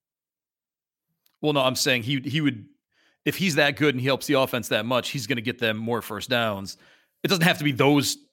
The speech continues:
plays that he's created, those first downs that he's created, but I'm just saying, if you throw twelve more plays in there because you're effective enough to get the team four more first downs per game, uh,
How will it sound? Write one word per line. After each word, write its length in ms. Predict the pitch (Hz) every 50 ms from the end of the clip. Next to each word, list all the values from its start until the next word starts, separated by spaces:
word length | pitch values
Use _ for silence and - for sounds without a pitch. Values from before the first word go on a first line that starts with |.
| _ _ _ -
plays 280 | - - 160 151 143 -
that 80 | 123
he's 140 | 113 135 123
created, 320 | - - 143 135 139 131
those 220 | 123 165 170 151 -
first 260 | - 160 147 - -
downs 240 | - 135 139 139 113
that 80 | 110
he's 140 | 107 123 117
created, 540 | 85 - - 123 139 160 147 117 110 104 95
but 200 | 113 107 107 - _ _ _ _ _ _ _ _ -
I'm 80 | - 131
just 120 | 147 -
saying, 220 | - 214 190 165 147
if 80 | 127
you 60 | 143
throw 220 | 156 - - 165 156
twelve 300 | - - 170 147 147 135
more 140 | 139 139 -
plays 320 | - - 170 180 180 175
in 80 | 147 135
there 160 | 127 123 120
because 240 | 117 123 139 123 113
you're 80 | 127
effective 400 | 113 - - 143 131 - 139 117
enough 160 | 123 123 117 -
to 100 | - 123
get 100 | 120 101
the 60 | 104
team 440 | - - 147 139 135 127 120 113 113 _ _ - _ _ _ _ _
four 260 | - - 151 156 151
more 200 | 143 143 143 127
first 260 | - - 147 - -
downs 260 | - 147 139 135 120
per 160 | - - 120 104
game, 420 | 101 135 151 135 107 101 101 101 _ _ _ _ _ _ _ _ _ _ - -
uh, 420 | 98 101 104 101 101 98 98 107